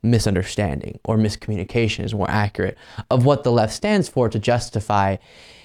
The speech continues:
horrible, horrible stances that she just wants to hold. She just wants to believe it's justified to no longer be in the same country, but sort of, 'cause she's saying we still will have sort of a federal government, but it'll be different, and red states will be autonomous, and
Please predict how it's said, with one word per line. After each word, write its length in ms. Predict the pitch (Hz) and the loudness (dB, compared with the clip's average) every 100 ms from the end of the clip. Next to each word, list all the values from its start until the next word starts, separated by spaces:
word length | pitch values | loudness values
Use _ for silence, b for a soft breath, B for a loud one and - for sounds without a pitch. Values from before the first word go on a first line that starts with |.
| B B _ | B B _
horrible, 600 | - - 185 170 127 110 | -10 4 6 8 6 4
horrible 500 | 104 - 135 113 95 | 2 4 4 4 2
stances 540 | 98 - 107 95 98 95 | 0 0 0 0 -2 -2
that 160 | - | -4
she 180 | - 135 | 0 2
just 200 | 107 98 | 2 0
wants 200 | - - | -4 -4
to 100 | - | -6
hold. 240 | 101 92 - | -2 -2 0
She 180 | - 190 | 4 6
just 220 | 165 117 | 4 4
wants 320 | 123 120 - | 2 0 -4
to 260 | - 110 101 B B _ | -2 0 0 B B _
believe 540 | 127 110 131 131 98 | 4 6 6 6 4
it's 140 | 107 - | 0 0
justified 720 | 107 117 - 107 95 78 110 b b | -2 0 -2 0 0 -2 -4 b b
to 200 | - 127 | -2 2
no 300 | 104 107 113 | 4 4 4
longer 480 | 120 110 120 110 104 | 6 6 4 2 2
be 220 | 98 107 | 2 2
in 100 | 104 | 2
the 60 | 101 | 0
same 380 | - 110 107 104 | 0 2 2 2
country, 500 | - 113 107 113 107 | 0 0 0 0 0
but 260 | - - | 0 -4
sort 340 | - - 131 120 | -2 2 4 4
of, 240 | 113 107 | 4 2
'cause 140 | - 107 | -2 -2
she's 180 | 107 | -2
saying 300 | - 110 104 | 0 0 2
we 160 | 101 101 B B B | 2 0 B B B
still 340 | - - 147 127 | -8 2 4 6
will 120 | 117 | 4
have 440 | 117 113 104 101 - | 4 2 2 -2 -6
sort 300 | - 160 196 | 0 2 4
of 80 | 180 | 4
a 80 | |
federal 340 | 175 170 165 165 | 4 4 4 4
government, 500 | 165 160 160 156 151 | 4 4 4 4 2
but 120 | 120 | 2
it'll 80 | 101 | 0
be 80 | 92 | 2
different, 460 | 175 175 151 151 | 2 2 0 0
and 80 | 110 | 2
red 180 | 123 127 | 2 0
states 280 | - 127 117 | 0 0 0
will 80 | |
be 80 | 107 | 0
autonomous, 540 | 85 - 143 143 139 123 | 0 2 2 4 2 0
and 160 | 69 | -6